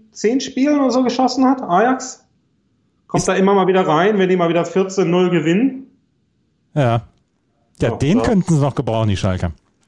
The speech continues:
Speaker 1: Den Glasjan, ja. Mal schauen, also ich bin da wirklich, ähm, ja, nachdem die Dortmunder ja auch dann am Wochenende dafür <laughs> gesorgt haben, dass Köln mal endlich gewinnt.
Speaker 2: Ja.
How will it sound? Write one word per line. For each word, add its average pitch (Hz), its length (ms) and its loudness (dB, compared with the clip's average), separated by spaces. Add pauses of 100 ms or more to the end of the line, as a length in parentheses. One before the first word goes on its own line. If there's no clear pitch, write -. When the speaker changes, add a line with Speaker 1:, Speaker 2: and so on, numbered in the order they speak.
(400)
Speaker 1:
Den 110 260 -6
Glasjan, 117 640 0
ja. 127 340 0 (640)
Mal 139 200 0
schauen, 139 320 0
also 117 140 -4
ich 117 80 -8
bin 143 140 -2
da 127 120 -2
wirklich, 131 400 -4
ähm, 113 420 -4 (1900)
ja, 143 260 2
nachdem 156 300 0
die 175 80 0
Dortmunder 208 460 2
ja 196 100 2
auch 202 280 0
dann 208 160 0
am 196 120 0
Wochenende 202 560 0
dafür 190 280 0
<laughs> - 20 -8
gesorgt 175 560 -4
haben, 165 280 0
dass 156 200 -2
Köln 165 280 0
mal 196 200 2
endlich 202 360 -2
gewinnt. 202 500 -4 (840)
Speaker 2:
Ja. 147 380 0